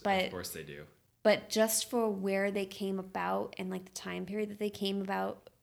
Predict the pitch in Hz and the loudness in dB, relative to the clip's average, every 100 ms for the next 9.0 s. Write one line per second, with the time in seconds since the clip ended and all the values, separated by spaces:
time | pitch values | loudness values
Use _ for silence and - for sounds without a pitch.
0 | _ _ - 202 190 190 190 185 180 180 | _ _ -8 -4 -2 -4 -6 -6 -6 -6
1 | 185 - - 196 202 240 196 190 190 180 | -4 -4 -2 -2 -2 -2 -2 -2 -2 -6
2 | - 196 180 190 180 175 - _ - 180 | -6 -6 -6 -6 -8 -8 -12 _ -8 -6
3 | 185 190 - - - 101 90 - - - | -4 -6 -10 -14 -10 -4 -4 -6 -12 -4
4 | 113 123 123 117 107 104 110 107 104 98 | 0 4 4 4 2 2 2 2 2 0
5 | - - _ - 101 92 95 92 95 - | -8 -20 _ -8 -6 -4 -4 -2 -2 -2
6 | 95 87 87 87 87 - - 101 - - | -4 -6 -6 -6 -6 -8 -12 -8 0 0
7 | 107 104 113 107 101 98 - - _ _ | 2 0 0 -2 -2 -4 -12 -20 _ _
8 | _ - 95 92 - 107 110 110 110 107 | _ -6 -6 -6 -4 -2 0 0 -2 -4